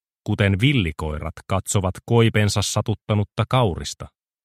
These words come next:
Pausanias pudisti päätään. Hän saattaisi sittenkin antaa käskyn karsinnasta,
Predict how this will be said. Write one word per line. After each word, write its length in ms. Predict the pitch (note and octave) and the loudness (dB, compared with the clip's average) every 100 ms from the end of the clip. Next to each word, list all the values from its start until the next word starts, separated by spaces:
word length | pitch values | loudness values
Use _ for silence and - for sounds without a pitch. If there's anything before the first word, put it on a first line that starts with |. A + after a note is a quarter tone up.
| _ _ _ _ _ _ _ _ _ _ _ _ _ _ _ _ _ | _ _ _ _ _ _ _ _ _ _ _ _ _ _ _ _ _
Pausanias 540 | G2+ F#2+ G2+ F#2 F2+ - - | 2 4 0 0 -2 -4 0
pudisti 380 | B2 G#2 - - | 2 2 0 0
päätään. 520 | G2+ E2+ - C#2 C2+ _ _ _ _ _ _ _ _ _ _ _ | 0 0 -4 -14 -16 _ _ _ _ _ _ _ _ _ _ _
Hän 160 | F2+ F2+ | -2 0
saattaisi 580 | G#2+ G2 - G#2+ G2 G2 | 0 0 2 2 2 2
sittenkin 600 | C#3 - F#2 D#2+ F2 E2+ | 0 0 -2 -2 -2 -2
antaa 320 | F2+ F2 F2 - | -2 -2 -4 2
käskyn 460 | A2 - - D#2 D#2 | 2 2 -4 -8 0
karsinnasta, 760 | G#2+ A2+ - D#2 C#2+ - D2+ | 0 2 -2 -6 -10 -12 -14